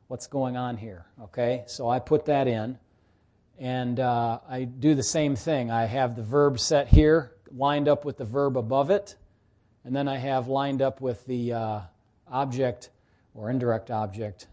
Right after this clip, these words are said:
the, the, uh, last part of the phrase. So God resists the proud but gives grace to the humble.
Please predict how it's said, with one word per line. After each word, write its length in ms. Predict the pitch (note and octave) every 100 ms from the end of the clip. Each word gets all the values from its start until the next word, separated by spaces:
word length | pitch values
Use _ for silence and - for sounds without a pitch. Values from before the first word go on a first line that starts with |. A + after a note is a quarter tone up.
| -
the, 480 | B2 A2+ A2 G#2+ G#2 F#2 _ -
the, 240 | A2+ A2 G#2+
uh, 220 | G#2 G#2+
last 340 | A2+ B2 A#2+
part 220 | - B2 A2
of 80 |
the 80 | G#2
phrase. 400 | - A#2+ G#2+ F#2+
So 280 | - A#2 A2
God 280 | G2+ A#2+ A#2+
resists 420 | A2 C#3 D3 -
the 80 | -
proud 420 | - C3 C3+ B2
but 140 | B2+
gives 240 | A#2 A#2 G#2+
grace 640 | A2+ C#3 C#3+ C3+ - - _ _ _ _ _ _ -
to 140 | C3+
the 140 | A#2+
humble. 520 | G2 C3+ B2+ G#2 F2